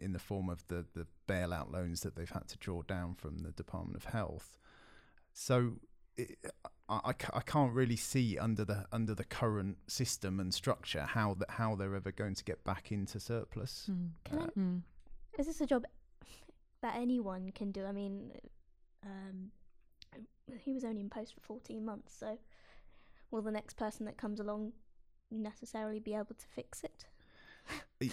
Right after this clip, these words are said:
Speaker 1: y-, yeah, it's, it's very to si-, very difficult to see how anyone can just come along and fix it, and, and indeed he may, he may, he, he was highly spoken of actually from, from, uh,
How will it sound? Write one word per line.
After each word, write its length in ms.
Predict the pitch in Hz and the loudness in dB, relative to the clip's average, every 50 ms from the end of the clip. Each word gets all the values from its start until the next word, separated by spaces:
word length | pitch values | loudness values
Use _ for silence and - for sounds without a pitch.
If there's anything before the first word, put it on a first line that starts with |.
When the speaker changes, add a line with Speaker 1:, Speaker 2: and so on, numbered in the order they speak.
| - - | 0 0
Speaker 1:
y-, 80 | 139 107 | -2 4
yeah, 140 | 135 160 110 | 8 8 8
it's, 180 | 110 - - | 8 6 2
it's 140 | - - 117 | 0 0 4
very 240 | 117 147 147 147 135 | 8 10 10 10 10
to 140 | 123 - 117 | 10 6 4
si-, 160 | - - 123 - - | 4 4 2 2 0
very 340 | 127 117 - - 139 135 117 | -2 -2 2 4 4 4 6
difficult 360 | - 139 117 120 113 107 - | 6 4 4 4 4 2 0
to 60 | - - | 0 0
see 160 | - 107 101 | 0 2 2
how 180 | - 117 113 | 4 4 4
anyone 360 | 110 113 117 110 107 113 110 101 | 6 6 6 6 4 4 2 2
can 140 | - 104 | 2 2
just 200 | 95 95 92 - | 2 2 0 0
come 180 | - - 104 101 | 2 2 2 4
along 260 | 98 101 98 98 101 | 4 4 4 4 4
and 120 | 98 95 - | 2 2 4
fix 400 | - - 131 - - - - 69 | 4 4 4 4 2 -2 -2 -2
it, 260 | 76 - - - - - - | -2 -2 -4 -8 -10 -6 -2
and, 340 | 110 101 101 95 95 85 - - - - - - - - - - - | 0 0 2 2 0 -2 -4 -8 -16 -20 -20 -20 -20 -20 -10 -2 2
and 160 | 127 123 127 | 4 6 8
indeed 440 | 127 127 120 - 139 131 120 117 - | 8 6 6 6 6 6 6 4 2
he 200 | - - 143 143 | 0 2 4 6
may, 160 | 131 135 131 120 | 6 6 6 6
he 140 | 127 135 | 6 6
may, 400 | 135 131 127 127 120 120 117 107 - - - - - - - - - | 8 8 8 8 6 4 2 0 -4 -10 -18 -20 -20 -20 -16 -6 0
he, 160 | 117 131 - - | 2 2 4 4
he 140 | 127 151 147 | 4 4 6
was 160 | 135 123 - | 4 4 4
highly 400 | - 135 123 120 117 110 110 104 | 4 6 6 6 6 4 2 2
spoken 560 | - - - - 123 127 127 120 - 98 78 | 0 -2 0 4 4 6 6 4 2 -2 -2
of 120 | 67 71 - | -2 -2 -2
actually 520 | 85 82 - - - 73 69 71 85 85 - - - | -4 -2 0 -2 -2 0 -2 -4 -6 -8 -10 -12 -14
from, 300 | - - - 95 90 82 - - | -8 -4 -2 -2 -2 -2 -4 -6
from, 260 | - 110 98 92 87 - - - - | -4 -2 -2 -2 -2 -6 -10 -10 -6
uh, 180 | - 87 85 | -2 -2 -2